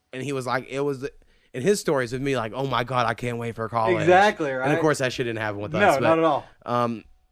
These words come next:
Speaker 1: I don't know. It was just really fucking special, Halo two lan parties. I'm sure Halo
Speaker 2: Yeah.
Speaker 1: one for certain people. And then you would come across, like, a kid would come into town and someone's cousin's fucking, like, badass.
Speaker 2: Oh, yeah.
Speaker 1: And you're like, "Who the fuck's this kid?"
Speaker 2: Exactly.
Speaker 1: And you're
Speaker 2: He's
Speaker 1: like,
Speaker 2: the ringer of 'em all.
Speaker 1: killing everyone.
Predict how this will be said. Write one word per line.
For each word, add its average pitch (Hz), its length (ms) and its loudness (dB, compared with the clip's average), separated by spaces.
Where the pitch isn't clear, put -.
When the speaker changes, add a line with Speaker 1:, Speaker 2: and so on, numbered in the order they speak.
Speaker 1:
I - 40 2
don't 240 100 4
know. 202 80 4
It 156 40 4
was 156 120 2
just 160 160 -2
really 156 220 0
fucking 151 280 0
special, 139 360 -2
Halo 123 260 0
two 120 220 -4
lan 117 200 -4
parties. 92 360 -6
I'm 127 120 -4
sure 160 200 0
Halo 143 160 2
Speaker 2:
Yeah. 135 40 0
Speaker 1:
one 127 180 -2
for 120 120 -6
certain 113 220 -6
people. 107 420 -8
And 139 120 -4
then 160 140 -4
you 160 80 0
would 156 100 -2
come 160 160 -4
across, 143 380 -4
like, 123 120 -4
a 113 60 -8
kid 127 200 -4
would 120 140 -6
come 117 180 -4
into 113 100 -4
town 113 220 -4
and 104 100 -10
someone's 104 300 -6
cousin's 107 420 -6
fucking, 101 320 -4
like, 85 200 -10
badass. 107 560 0
Speaker 2:
Oh, 170 200 4
yeah. 143 240 4
Speaker 1:
And - 100 -8
you're 135 80 -8
like, 110 280 -12
"Who 180 160 0
the 143 120 0
fuck's 165 400 -2
this 175 180 0
kid?" 208 120 6
Speaker 2:
Exactly. 190 540 6
Speaker 1:
And - 80 0
you're 202 80 4
Speaker 2:
He's 180 60 -2
Speaker 1:
like, 165 100 -8
Speaker 2:
the 185 100 8
ringer 170 460 4
of 147 120 -2
'em 143 120 -6
all. 113 220 -2
Speaker 1:
killing 127 300 -2
everyone. 117 600 -4